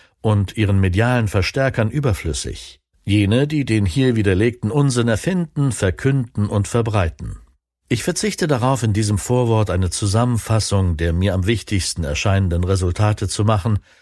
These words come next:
weil ich dem Leser das Vergnügen nicht schmälern will, diese für sich selbst zu erschließen. Er wird dabei im Gegensatz zu den so weit verbreiteten Wichtigtuereien Substanz und Relevanz entdecken.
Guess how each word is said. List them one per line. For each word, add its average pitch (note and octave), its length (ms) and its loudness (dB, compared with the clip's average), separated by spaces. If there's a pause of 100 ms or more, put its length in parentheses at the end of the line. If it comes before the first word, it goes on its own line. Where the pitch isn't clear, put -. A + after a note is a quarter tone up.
(260)
weil G#2 140 0
ich C3 80 -6
dem E3 160 0
Leser C3 340 2
das E3+ 140 -4
Vergnügen C3 560 2
nicht G2+ 220 0
schmälern C3 500 2
will, G#2 240 2 (340)
diese A#2 260 4
für A2+ 180 0
sich A2 200 0
selbst - 600 0
zu - 120 -2
erschließen. G2+ 720 -2 (460)
Er G2 120 4
wird A#2+ 160 2
dabei E3 300 0
im A#2+ 240 0
Gegensatz G#2 560 0
zu B2+ 100 -2
den G2+ 220 2
so F#2 160 0
weit A#2 200 0
verbreiteten G2+ 720 -2
Wichtigtuereien B2 1040 0 (240)
Substanz F#2 760 -2
und G2+ 200 0
Relevanz C#3 520 0
entdecken. - 580 -4